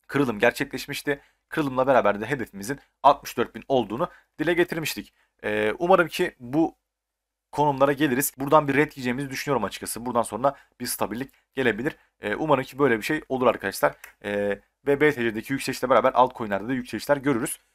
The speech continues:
Total ikimizden para çıkışı var mı? Ona bakalım. Yani bu düşüşle beraber, e, bir para çıkışı olmuş burada da ama tekrardan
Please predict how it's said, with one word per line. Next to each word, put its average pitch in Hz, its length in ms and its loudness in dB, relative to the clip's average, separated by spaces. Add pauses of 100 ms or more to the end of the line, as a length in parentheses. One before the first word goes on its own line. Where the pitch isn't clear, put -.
(180)
Total 170 220 0
ikimizden 170 420 2
para 160 200 0
çıkışı - 300 -6
var 139 100 6
mı? 110 100 -4
Ona 143 160 0
bakalım. 110 360 -2
Yani 104 180 -4
bu 120 100 -8
düşüşle 123 420 -6 (260)
beraber, 117 360 4 (260)
e, 92 300 -4
bir 156 100 -8
para 160 180 6
çıkışı - 300 -6
olmuş 147 480 0
burada 113 220 -4
da 135 60 6
ama 131 120 4
tekrardan 131 440 -2